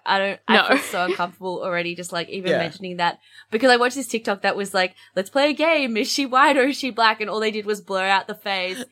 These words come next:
Speaker 2: Oh,
Speaker 1: And it was
Speaker 2: yeah,
Speaker 1: just, like,
Speaker 3: Yeah.
Speaker 1: I
Speaker 2: I've
Speaker 1: was
Speaker 2: seen that.
Speaker 1: shook. I was like, "Oh, she's black. No, no."
Speaker 3: No, that's a girl with a lot
Speaker 1: Yeah,
Speaker 3: of
Speaker 1: she's
Speaker 3: tan.
Speaker 1: blonde.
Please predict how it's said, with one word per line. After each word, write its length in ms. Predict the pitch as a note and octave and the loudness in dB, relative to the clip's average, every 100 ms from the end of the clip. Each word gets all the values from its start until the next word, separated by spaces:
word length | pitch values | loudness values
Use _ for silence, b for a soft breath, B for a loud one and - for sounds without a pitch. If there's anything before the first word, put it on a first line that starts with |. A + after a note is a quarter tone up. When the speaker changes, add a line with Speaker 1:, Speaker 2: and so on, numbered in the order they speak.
| b b | b b
Speaker 2:
Oh, 180 | F#3+ G3 | 4 6
Speaker 1:
And 160 | G3 G3 | 8 6
it 80 | |
was 160 | A#3+ D#3+ | 2 -2
Speaker 2:
yeah, 140 | E3+ | 0
Speaker 1:
just, 140 | E3+ - | 2 2
like, 100 | G3 | 2
Speaker 3:
Yeah. 140 | D3 | 2
Speaker 1:
I 60 | G#3 | 2
Speaker 2:
I've 60 | A3 | 0
Speaker 1:
was 120 | F3 | -2
Speaker 2:
seen 80 | F3 | -6
that. 100 | - | -6
Speaker 1:
shook. 320 | F#3 F3 - | -8 -8 -8
I 120 | F#3 G3 | -6 -6
was 220 | G3+ G3 | -8 -6
like, 320 | F3+ F3 - - | -6 -6 -6 -4
"Oh, 160 | C4+ F3+ | -4 -4
she's 300 | - A3+ G3+ | -10 -14 -6
black. 300 | A3 D#3+ E3+ | -4 -4 -4
No, 1160 | E3 F3 G3 C4 D4+ C#4 B3 A#3 A3 G3+ G#3+ b b b - | -4 0 2 6 6 6 4 4 2 2 0 b b b -10
no." 840 | G#3 G3+ D#4+ D4+ C4 A#3+ A3+ G3+ | -4 2 4 4 4 2 -2 -4
Speaker 3:
No, 120 | E3 | -4
that's 240 | D#3 F3 F3+ | 0 0 0
a 60 | E3+ | 2
girl 200 | F3 E3 | 2 2
with 120 | D#3 | 0
a 60 | D3+ | 2
lot 220 | D#3+ C#4+ | 4 6
Speaker 1:
Yeah, 100 | C#4 | 6
Speaker 3:
of 60 | |
Speaker 1:
she's 80 | A#3+ | 4
Speaker 3:
tan. 480 | A#3+ B3+ B3 A3 G#3 | 4 4 4 2 0
Speaker 1:
blonde. 1080 | G3+ D4+ C5+ C#5+ C5+ A#4+ G#4+ G4 E4+ D4+ | -4 -6 -6 -2 0 0 0 0 -2 -4